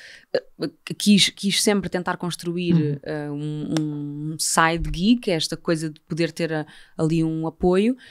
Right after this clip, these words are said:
Speaker 1: Felizmente eu faço dobragens, faço locuções e isto é uma coisa que me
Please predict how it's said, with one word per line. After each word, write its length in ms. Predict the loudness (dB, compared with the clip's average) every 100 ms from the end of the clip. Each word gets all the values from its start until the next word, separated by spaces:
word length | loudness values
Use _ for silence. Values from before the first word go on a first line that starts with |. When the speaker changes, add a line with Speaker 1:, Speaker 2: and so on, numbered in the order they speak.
| -18
Speaker 1:
Felizmente 800 | -6 0 0 0 -2 -4 -6 -6
eu 20 | -8
faço 240 | -8 -6
dobragens, 640 | -4 -2 0 -2 -6 -6
faço 320 | -6 -6 -6
locuções 680 | -8 -6 -2 0 0 -4 -8 -14 -20 -20 -6
e 420 | -2 -2 0 0
isto 160 | 0 -2
é 20 |
uma 100 | -4
coisa 200 | -4 -6
que 100 | -6
me 260 | -4 -4